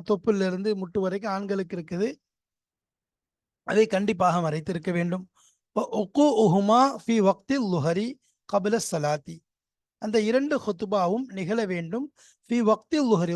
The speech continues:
லுஹருடைய நேரத்திலே, கபில ஸலாத்தி, தொழுகைக்கு முன்பாக, ஜுமாவுடைய தொழுகைக்கு முன்பாக லுஹருடைய நேரத்திலே இரண்டு ஹுத்துபாவும் நிகழ்ந்திருப்பது நிபந்தனையாகும்.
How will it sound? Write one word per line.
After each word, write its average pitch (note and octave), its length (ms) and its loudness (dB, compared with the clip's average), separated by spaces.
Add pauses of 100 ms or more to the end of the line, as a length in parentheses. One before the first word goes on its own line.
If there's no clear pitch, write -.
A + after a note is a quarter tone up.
(100)
லுஹருடைய C#4+ 520 2
நேரத்திலே, F3 440 -6 (160)
கபில F#3+ 220 0 (120)
ஸலாத்தி, F#3+ 420 0 (540)
தொழுகைக்கு C4+ 560 4 (100)
முன்பாக, G3 440 0 (1120)
ஜுமாவுடைய G#3+ 540 0
தொழுகைக்கு G#3 460 -2
முன்பாக F#3 500 -2 (600)
லுஹருடைய A#3 520 0
நேரத்திலே F#3+ 600 -2 (420)
இரண்டு C4 380 2
ஹுத்துபாவும் G3+ 580 0
நிகழ்ந்திருப்பது F#3+ 720 -4 (500)
நிபந்தனையாகும். F3 800 -4